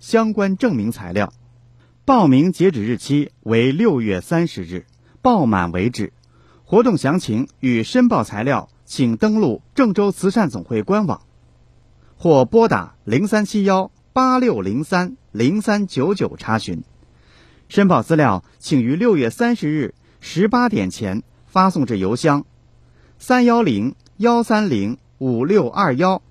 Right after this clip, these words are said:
@qq点com。开营时间拟定于七月十日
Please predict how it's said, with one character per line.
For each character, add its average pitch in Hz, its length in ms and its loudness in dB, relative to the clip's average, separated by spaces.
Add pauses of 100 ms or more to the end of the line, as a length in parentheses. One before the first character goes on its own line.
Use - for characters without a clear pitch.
(280)
@qq 233 1080 -2
点 101 220 0
com。 120 280 -2 (840)
开 262 220 2
营 208 160 2
时 131 160 -2
间 139 280 2 (200)
拟 170 140 2
定 135 200 4
于 98 260 -2 (120)
七 - 320 -2
月 151 180 2
十 110 240 -6
日 151 280 -4